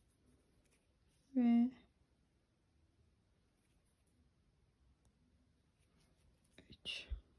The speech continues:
Bakın. Bu şekilde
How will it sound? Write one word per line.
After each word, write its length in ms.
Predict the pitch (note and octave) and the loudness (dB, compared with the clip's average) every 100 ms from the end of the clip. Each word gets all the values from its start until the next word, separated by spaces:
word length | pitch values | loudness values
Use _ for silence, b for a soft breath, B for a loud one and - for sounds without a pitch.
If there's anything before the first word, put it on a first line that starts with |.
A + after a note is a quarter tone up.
| - - - - - - - - - - - - - - - _ - | -20 -20 -20 -20 -20 -20 -20 -20 -20 -20 -20 -20 -20 -20 -20 _ -4
Bakın. 480 | A#3+ G#3 - A#3 A#3+ - - - - - - - - - _ - b b b b - - | -2 -2 -4 -8 -8 -8 -20 -20 -20 -20 -20 -20 -20 -20 _ -20 b b b b -20 -4
Bu 120 | D4+ | 0
şekilde 800 | C4 A3+ F#3+ - G3+ G3 G3 A3+ | 2 0 -2 0 2 4 2 0